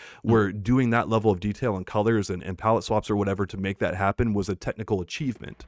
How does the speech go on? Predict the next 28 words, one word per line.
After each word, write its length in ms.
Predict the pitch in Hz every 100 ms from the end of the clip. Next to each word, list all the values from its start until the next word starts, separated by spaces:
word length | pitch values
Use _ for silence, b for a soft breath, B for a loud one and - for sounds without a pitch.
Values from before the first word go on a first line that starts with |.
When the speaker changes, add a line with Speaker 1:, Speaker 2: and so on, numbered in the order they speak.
| b b b
Speaker 2:
you 60 | 110
know, 140 | 104
and, 320 | 92 123 113 113
and 160 | 123
so 200 | - 190
it 180 | - 180
just 340 | 165 202 196
makes 220 | 190 170 -
sense 300 | 156 151 -
to, 260 | 143 117
to 220 | - 127 104
do 280 | 95 113
some 280 | 104 110 104
new 360 | 107 110 107 101
iterations 600 | 117 107 101 98 - 92 -
here 120 | 92
every 140 | 87
time 240 | 87 85 87
out. 220 | 85 -
So 200 | 101 90 B B -
I, 260 | 107 127
I 60 | 110 - -
firmly 300 | 147 120 113
believe 260 | 107 101
that 180 | 95 95
four 400 | - 123 110 104
of 180 | 98 90
the, 140 | 95